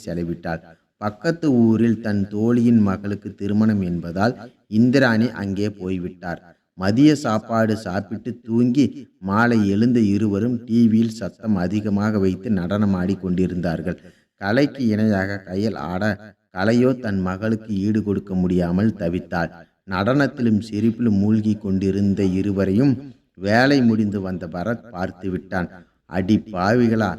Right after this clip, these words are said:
எங்க அம்மா வீட்டில் இல்லைன்னா உங்களுக்கு குளிர் விட்டு போகுது, என்ன ஆட்டம் போடுறீங்க?" என்று பரத் கேட்டதும் கயல் வாயில் கை வைத்து கொண்டு சிரித்தாள்.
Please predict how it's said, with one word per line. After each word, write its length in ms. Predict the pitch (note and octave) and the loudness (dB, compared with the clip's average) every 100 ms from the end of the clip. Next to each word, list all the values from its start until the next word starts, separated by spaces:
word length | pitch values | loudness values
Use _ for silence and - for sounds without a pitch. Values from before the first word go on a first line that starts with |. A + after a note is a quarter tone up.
| G2 E2 - | -12 _ -10
எங்க 260 | G#2 G2+ | -4 -2
அம்மா 320 | E2+ F#2+ B2+ B2+ | -2 2 2 2
வீட்டில் 460 | A2+ A#2 A#2 A#2+ G#2+ | 2 2 0 0 0
இல்லைன்னா 420 | G#2 G#2+ A2 C3 A#2+ C3 | 0 0 0 0 -6 -8
உங்களுக்கு 480 | G#2+ G#2+ G#2 G2+ - | -4 -2 -4 -6 -6
குளிர் 240 | G#2 B2+ | 0 0
விட்டு 240 | B2 - A2+ | 0 -4 -4
போகுது, 560 | A2 G#2 G2 F#2 G2 G#2 F#2+ _ | 0 0 2 0 -2 -4 -20 _
என்ன 380 | - F2+ A2+ C#3 | -6 0 4 4
ஆட்டம் 560 | A2+ G2+ B2 G#2+ C3+ A2 | 2 0 -2 -4 -4 0
போடுறீங்க?" 520 | A2+ G2 G#2 G#2+ A2 B2 A#2+ B2+ - | 0 -2 -2 0 0 -4 -8 -20 -8
என்று 260 | G2 F#2 | -6 -4
பரத் 400 | F2+ F#2+ B2+ - | -2 0 0 -2
கேட்டதும் 500 | A2 F#2+ G2 A2+ A2+ | -6 -4 -2 0 2
கயல் 340 | - F2+ G#2+ A#2+ | 0 0 2 4
வாயில் 460 | G#2+ G2+ A#2+ G#2 | 2 2 2 0
கை 240 | - F#2+ G#2 | -2 -2 0
வைத்து 380 | G#2 G#2 - A#2 | 0 -2 -6 -6
கொண்டு 280 | G#2 G2+ | -2 -2
சிரித்தாள். 600 | G#2+ G#2 F#2+ F#2+ G2+ F#2 | -2 -4 -4 -2 -2 -2